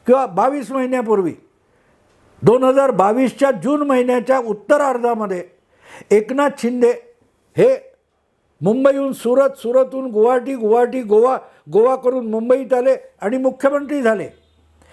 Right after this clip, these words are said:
त्यानंतर सातत्याने उद्धव ठाकरे, आदित्य ठाकरे, अगदी त्यांच्या मानलेल्या आत्या सुप्रियाताई सुळे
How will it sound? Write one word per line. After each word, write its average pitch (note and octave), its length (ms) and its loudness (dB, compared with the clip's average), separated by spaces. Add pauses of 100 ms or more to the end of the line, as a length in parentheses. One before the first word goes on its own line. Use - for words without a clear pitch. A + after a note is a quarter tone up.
(280)
त्यानंतर C4 580 2 (960)
सातत्याने B3+ 760 0 (160)
उद्धव F#3 360 0
ठाकरे, A#3 420 0 (340)
आदित्य C4 440 0
ठाकरे, A#3+ 420 0 (400)
अगदी B3 340 -2 (300)
त्यांच्या G#3+ 340 2
मानलेल्या A#3 580 0 (100)
आत्या A#3+ 460 -4 (460)
सुप्रियाताई B3 720 0
सुळे A#3 420 2